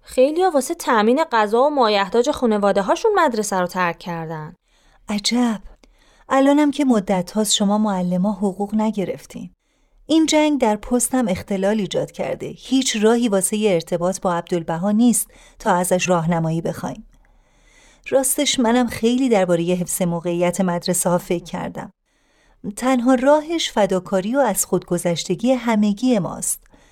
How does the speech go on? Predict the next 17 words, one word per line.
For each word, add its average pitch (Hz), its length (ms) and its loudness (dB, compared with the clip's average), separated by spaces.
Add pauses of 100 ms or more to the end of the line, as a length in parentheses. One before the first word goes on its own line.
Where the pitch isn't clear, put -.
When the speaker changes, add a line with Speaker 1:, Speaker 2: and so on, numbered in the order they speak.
(280)
Speaker 2:
هم 339 280 -2
گردانندگان 185 920 2
مدرسه، 185 720 0 (380)
هم 339 320 0
معلما، 208 800 4 (240)
هم 415 240 0
خانواده 190 560 2
های 262 260 2
بچه - 380 -4
ها. 160 140 -10 (640)
تا 214 160 2
ببینیم 214 400 4
کی - 240 -4
این 233 340 2
اوضاع 160 300 -2
درست - 400 -6
می‌شه. - 260 -4